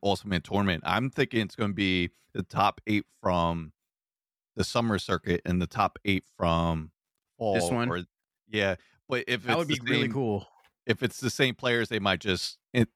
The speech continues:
Speaker 1: in, like, intertwine, like, so who else is after the top eight and then put sixteen together with the top sixteen players go at it. I think it feels like it's gonna be more a live event since it's gonna be planned, 'cause if you go through their page, it has, like,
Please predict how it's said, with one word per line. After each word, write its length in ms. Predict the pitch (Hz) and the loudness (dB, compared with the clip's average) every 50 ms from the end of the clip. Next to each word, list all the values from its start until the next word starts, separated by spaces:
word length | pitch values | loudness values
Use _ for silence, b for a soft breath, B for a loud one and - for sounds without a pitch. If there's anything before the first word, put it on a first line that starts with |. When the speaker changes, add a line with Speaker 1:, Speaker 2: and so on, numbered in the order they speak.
| _ - | _ 2
Speaker 1:
in, 160 | 117 107 85 - _ _ _ - | 2 2 2 2 _ _ _ 0
like, 240 | - 180 165 139 - _ _ _ _ - | 2 2 2 2 0 _ _ _ _ 0
intertwine, 680 | 117 110 - 101 90 - - 120 107 98 95 90 87 | 0 0 0 -2 -10 -8 -2 0 2 2 2 0 0
like, 220 | 87 87 87 87 - | 0 2 0 0 0
so 180 | - - - 107 - - | -2 -4 -4 -2 -2 -2
who 120 | 117 110 98 | -2 0 0
else 220 | 90 90 85 - | 0 0 -2 -6
is 120 | 98 82 76 | -6 0 2
after 280 | 92 85 - - 90 | 4 4 4 2 0
the 120 | 87 85 82 | 0 0 0
top 320 | - - 85 85 82 - | -2 -2 -2 -2 -2 0
eight 240 | 92 92 90 90 - B B B B B B B | 0 0 0 0 -4 B B B B B B B
and 140 | 98 101 98 | -6 -2 0
then 100 | 95 90 | 0 0
put 240 | 87 - 120 98 - | 0 0 -2 -2 -2
sixteen 480 | - - - 113 - - - - 107 95 | -2 -2 -2 -2 -2 -2 -2 -2 -2 -2
together 500 | - 107 95 92 98 107 123 127 127 107 - | -2 -2 0 2 2 2 2 0 -2 -4 -4
with 160 | - 104 95 - | -2 -4 -2 -2
the 80 | 95 | -4
top 320 | - - - 110 110 - - | -8 -4 0 0 0 0 -2
sixteen 360 | - 113 101 - - 113 98 | -2 -2 -2 -2 -2 -4 -4
players 400 | - - 104 107 120 131 120 - | -2 -2 -2 0 0 0 -2 -2
go 180 | - 110 95 98 | -4 -2 0 2
at 140 | 104 113 120 | 2 2 0
it. 80 | 127 - B B B B | -2 -6 B B B B
I 60 | - 110 | -4 -2
think 220 | 90 175 185 - - | 0 0 0 0 -2
it 100 | 123 - | -10 -8
feels 240 | - 202 226 247 - | -4 -2 -2 0 0
like 120 | 180 156 | 0 -2
it's 100 | 123 113 | -2 -2
gonna 120 | - 139 127 | -2 -2 0
be 100 | 117 113 | 0 0
more 220 | 110 113 120 117 104 | 0 0 0 0 0
a 80 | 92 | 0
live 300 | 87 85 82 92 113 117 117 | 0 0 2 2 2 0 -2
event 300 | 117 131 147 135 - - | -2 -2 -2 -4 -4 -2
since 200 | - 131 113 - | 0 0 0 0
it's 120 | 101 82 | -4 -4
gonna 160 | - - 117 98 | 0 0 2 2
be 100 | 101 90 | 2 0
planned, 460 | - - 101 98 101 113 127 139 - B B B B B B - | -2 -2 0 0 2 2 2 0 -4 B B B B B B -2
'cause 160 | - 101 87 | -2 -2 -2
if 60 | 101 95 | -2 -2
you 60 | 104 | 0
go 160 | 101 123 117 | 0 0 0
through 220 | 107 - 139 135 120 | 0 -4 -2 0 0
their 160 | 101 90 87 | 0 0 0
page, 520 | - - 104 104 107 104 95 87 - - - | -2 -2 -2 0 2 2 0 -2 -4 -10 -8
it 60 | - 95 | -6 -2
has, 380 | 92 98 98 98 95 85 80 - | 0 2 2 2 0 -2 -2 0
like, 300 | 92 87 87 80 _ | 0 2 0 0 _